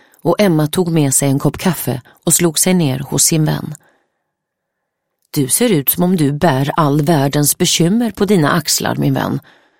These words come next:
Är det något som har hänt?" "Nej, lite förkyld bara. Och trött på vintermörkret." Helena kastade en blick ut genom fönstret.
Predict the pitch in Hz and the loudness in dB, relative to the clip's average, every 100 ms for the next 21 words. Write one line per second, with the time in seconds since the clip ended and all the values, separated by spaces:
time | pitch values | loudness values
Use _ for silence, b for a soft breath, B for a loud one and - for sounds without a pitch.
0 | b b 190 190 196 190 - 190 190 262 | b b 0 2 2 0 0 0 0 0
1 | 311 - - b b b b b _ _ | -2 -6 -18 b b b b b _ _
2 | _ _ _ _ _ _ _ - 226 160 | _ _ _ _ _ _ _ 0 2 2
3 | 151 196 _ _ _ _ _ _ _ _ | -2 -6 _ _ _ _ _ _ _ _
4 | - 202 226 - 247 - 175 175 226 - | -4 0 0 -2 -2 0 0 -2 -8 -4
5 | 208 190 196 _ _ _ _ _ _ _ | -2 -2 -4 _ _ _ _ _ _ _
6 | _ _ _ _ _ - 190 - 180 - | _ _ _ _ _ -8 -4 -2 -2 -4
7 | - - - 196 196 185 147 151 147 - | -12 -12 -6 -2 0 0 0 0 -2 -4
8 | 190 - - - _ _ _ _ _ _ | -8 -6 -10 -14 _ _ _ _ _ _
9 | _ _ _ _ _ _ _ _ _ _ | _ _ _ _ _ _ _ _ _ _
10 | - 170 170 160 156 165 151 - 139 156 | 0 2 4 2 -2 -4 -4 -4 -2 -2
11 | 151 151 - - 156 - - 160 143 151 | -2 -4 -4 -2 -2 -2 -6 -4 -2 -2
12 | - - - - - - | -2 -2 -2 -4 -12 -18